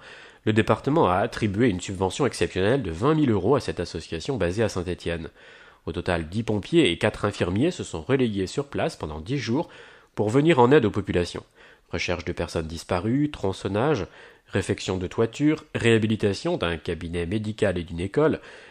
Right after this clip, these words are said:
les bénévoles de P H F ont activement participé à la reconstruction. L'aide départementale a permis à l'organisation humanitaire de faire l'acquisition de matériel de secours et de financer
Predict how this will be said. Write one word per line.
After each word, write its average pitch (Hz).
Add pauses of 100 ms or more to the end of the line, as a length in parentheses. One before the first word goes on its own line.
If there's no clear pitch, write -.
(100)
les 98
bénévoles 143
de 98
P 90
H 90
F -
ont 92
activement 107
participé 90
à 95
la 82
reconstruction. - (400)
L'aide 87
départementale 90
a 80
permis 98
à 80
l'organisation 107
humanitaire 113
de -
faire 82
l'acquisition 98 (380)
de 82
matériel 80
de 95
secours 156
et 175
de 143
financer 107